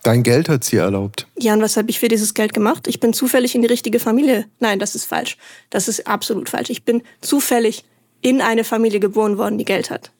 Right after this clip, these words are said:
Speaker 2: Es gibt ja keine richtige Familie.
Speaker 1: Und auch keine falsche. Na
Speaker 2: Nee.
Speaker 1: gut, das ist dann philosophisch fast schon. Was deine Familie angeht, du bist, das hast du mir auch im Vorgespräch gesagt, extrem zurückhaltend, wenn es um deine Familie geht. Also nur so viel, du kommst aus einer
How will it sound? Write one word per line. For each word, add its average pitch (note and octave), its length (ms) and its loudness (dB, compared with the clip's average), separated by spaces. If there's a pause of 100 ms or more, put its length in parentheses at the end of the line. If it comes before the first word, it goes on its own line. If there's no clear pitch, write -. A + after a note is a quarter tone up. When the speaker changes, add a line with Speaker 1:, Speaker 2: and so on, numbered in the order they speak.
(100)
Speaker 2:
Es - 180 -4
gibt - 180 -2
ja G#3 80 -4
keine G3+ 320 -2
richtige - 340 -6
Familie. - 460 -8 (140)
Speaker 1:
Und A2+ 200 2
auch G#2 180 0
keine A2 220 2
falsche. G#2 460 -2
Na G#2+ 120 0
Speaker 2:
Nee. A#3+ 100 2
Speaker 1:
gut, G#2+ 320 -2
das G2+ 160 -2
ist G#2+ 200 -6
dann G#2 280 0 (160)
philosophisch G#2 760 -2
fast - 320 -4
schon. E2+ 260 -4 (320)
Was B2+ 200 0
deine C3 220 2
Familie B2+ 540 2
angeht, D#3+ 520 2 (560)
du C3 120 4
bist, E3 400 2
das D3 140 2
hast D#3 180 2
du D#3 40 6
mir C3+ 120 6
auch B2 100 4
im C3 80 4
Vorgespräch C#3+ 600 0
gesagt, B2+ 440 -2 (120)
extrem C#3+ 800 0
zurückhaltend, E3 1120 0
wenn B2+ 260 4
es D3+ 140 0
um D#3 140 2
deine D3+ 240 2
Familie D3 580 2
geht. C3+ 440 0
Also B2+ 220 2
nur B2 160 4
so B2+ 220 4
viel, D3+ 240 2
du C#3+ 80 2
kommst B2 320 0
aus A#2+ 180 -2
einer A2+ 320 0